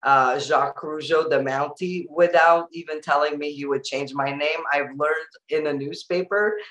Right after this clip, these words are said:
that it was my new name, so I got stuck with it. Um,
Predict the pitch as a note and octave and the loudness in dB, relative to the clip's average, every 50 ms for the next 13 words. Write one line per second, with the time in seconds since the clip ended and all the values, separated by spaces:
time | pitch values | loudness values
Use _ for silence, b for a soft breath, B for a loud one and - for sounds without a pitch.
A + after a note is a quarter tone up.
0 | B B - F3+ F#3 G3 F#3+ F#3 F#3+ G#3 G3+ G3+ F3+ F#3 F#3+ F#3+ F#3+ F#3+ G3 G3 | B B 4 4 6 6 4 4 4 2 2 0 0 0 2 4 4 4 2 0
1 | G3 F#3+ F#3+ G3 G3 G3+ F#3+ - F3+ E3 D#3+ D#3 D3+ D3 D3 D3 - - - - | 0 0 0 0 0 -2 -4 -2 0 2 2 2 0 -2 -4 -4 -8 -14 -10 -2
2 | - F3 F#3+ F#3 - F#3 G3 G#3 G3+ G#3+ A3 A3 A3+ - - _ B B B B | 0 2 2 0 0 -2 -2 0 2 2 2 2 0 -2 -8 _ B B B B
3 | B B B B B - D#3+ E3 E3 D#3+ D#3 D3+ D3+ D3+ D3+ D3+ C#3+ C#3+ | B B B B B 0 2 4 4 4 4 2 0 -4 -6 -8 -10 -12